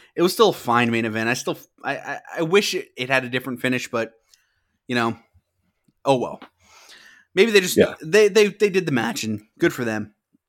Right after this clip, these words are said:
Speaker 1: Overall
Speaker 2: They did the wrestling math. Can't have her lose clean. Can't have Baker lose the match. So we need
Speaker 1: Yeah.
Speaker 2: to, we need to have the non-finish. It, it's
Speaker 1: We already did
Speaker 2: wrestling
Speaker 1: one
Speaker 2: math,
Speaker 1: time
Speaker 2: man.
Speaker 1: limit draw on the same match. You don't wanna do two.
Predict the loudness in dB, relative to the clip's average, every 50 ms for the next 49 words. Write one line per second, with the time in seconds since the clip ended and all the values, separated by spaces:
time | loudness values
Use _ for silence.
0 | _ 2 2 4 4 6 6 6 6 6 4 4 4 6 6 6 6 4 2 2
1 | 2 2 4 2 2 2 0 0 -2 -2 0 2 0 0 0 0 0 0 0 0
2 | 0 0 -2 -4 -6 -4 -2 -2 0 0 -2 -2 -2 -4 -4 -4 -2 -2 -4 -4
3 | -4 -6 -16 -18 -18 -14 -8 0 2 2 2 4 4 4 4 4 4 4 2 2
4 | 2 2 4 4 4 4 2 0 -4 -8 -6 0 2 2 4 4 4 2 0 -2
5 | -4 _ _ _ _ _ -2 0 2 4 4 4 4 2 0 -2 -2 -2 -2 -2
6 | -2 -2 -2 0 0 0 0 0 -2 -2 -2 -4 -4 -4 -4 -4 -4 -4 -4 -4
7 | -2 -2 0 2 2 4 4 6 4 4 4 4 4 4 4 2 2 2 2 2
8 | 2 4 4 4 2 2 0 0 2 2 2 2 0 0 -4 -4 -2 -2 -2 -2
9 | -2 -2 -4 -4 -4 -4 -2 0 0 -2 -2 -4 -6 -6 -4 -4 -4 -4 -4 -12